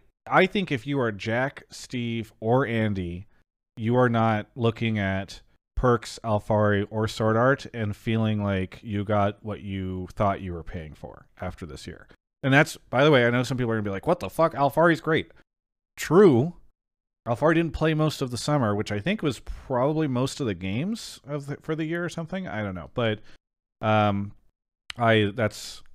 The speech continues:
you know, we don't need to broaden out too much from the Perks thing, but, like, I, I ca-, I can't imagine Perks or cloud nine are particularly thrilled with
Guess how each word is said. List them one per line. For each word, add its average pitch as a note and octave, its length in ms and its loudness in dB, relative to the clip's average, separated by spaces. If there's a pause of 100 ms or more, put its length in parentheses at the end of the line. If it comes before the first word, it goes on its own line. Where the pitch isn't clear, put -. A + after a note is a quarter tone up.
you A2 100 -4
know, F#2+ 80 -2
we A2 120 -2
don't A2+ 100 0
need G#2+ 120 0
to G#2 60 -6
broaden G2 280 0
out F2+ 180 -6
too G2+ 120 -6
much G2 140 -6
from A2+ 160 -4
the A2+ 80 -4
Perks A2+ 240 -6
thing, B2+ 200 -4
but, G2 140 -2
like, E2+ 200 -6
I, G#2 360 0 (500)
I G#2 160 0
ca-, - 200 -10
I C3+ 180 4
can't C#3+ 300 0
imagine A2 560 -2
Perks - 460 -4
or A2 260 -2
cloud G2+ 280 0
nine F#2+ 220 -2
are F2+ 80 -4
particularly F#2 560 -8
thrilled F2+ 320 -6
with F2 340 -10